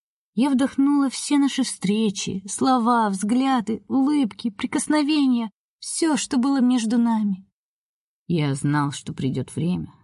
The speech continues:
когда мы должны будем расстаться. В лёгкие ворвался неуправляемый вихрь чувств, в котором всё смешивалось, царапало, шумело и стонало. В ушах продолжал звенеть голос Эдиты Павловны,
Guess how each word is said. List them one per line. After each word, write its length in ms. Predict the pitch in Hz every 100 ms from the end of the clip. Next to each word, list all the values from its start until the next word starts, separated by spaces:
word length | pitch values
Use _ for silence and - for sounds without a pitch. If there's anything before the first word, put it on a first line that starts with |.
| -
когда 260 | 131 135
мы 160 | 143 135
должны 500 | 143 - - 202 240
будем 340 | 202 185 180 160
расстаться. 760 | 143 - - 147 120 - - _ _ _ _ _ _ _ _
В 100 | 170
лёгкие 540 | 190 294 330 - 262 254
ворвался 680 | 226 247 233 262 247 -
неуправляемый 1040 | 220 220 220 208 240 214 247 247 226 226 220
вихрь 480 | 175 208 254 214 202 -
чувств, 540 | - 311 - - - _ _
в 100 | -
котором 360 | 277 269 262
всё 200 | 240 -
смешивалось, 840 | 247 226 233 269 202 196 175 180 - - -
царапало, 760 | - 277 285 269 202 196 196 -
шумело 640 | - 302 294 311 277 220
и 60 | 240
стонало. 680 | - 294 294 311 247 202 - _ _ _ -
В 80 | 190
ушах 380 | 190 254 -
продолжал 520 | - 220 220 208 233 226
звенеть 500 | 185 196 226 233 180
голос 380 | 208 226 208
Эдиты 280 | 214 220 190
Павловны, 580 | - 226 214 180 156 151